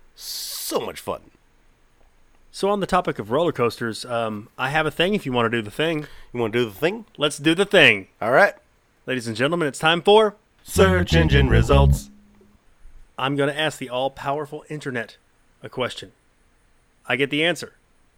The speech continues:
Speaker 2: Then I'm gonna shoot Keith three random answers, and he's gonna have to try to guess the right one. Brother, are you ready to play?
Speaker 1: Yes, sir.
Speaker 2: All right. Keeping in the theme of what we've been talking about <laughs> for the past twenty minutes, when did the first roller coaster debut?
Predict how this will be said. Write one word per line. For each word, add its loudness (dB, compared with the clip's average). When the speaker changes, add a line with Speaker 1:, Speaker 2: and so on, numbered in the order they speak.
Speaker 2:
Then -8
I'm -4
gonna -4
shoot -8
Keith -8
three -2
random 0
answers, -2
and -10
he's -8
gonna -4
have -6
to -16
try -4
to -8
guess -6
the -8
right 0
one. 0
Brother, 0
are -2
you -2
ready 0
to -4
play? 0
Speaker 1:
Yes, -2
sir. -4
Speaker 2:
All 0
right. 0
Keeping -6
in -4
the -2
theme -4
of -2
what -6
we've -6
been -6
talking -4
about -2
<laughs> -20
for -16
the -8
past 0
twenty -4
minutes, 0
when -4
did -4
the -6
first -8
roller -2
coaster -8
debut? -2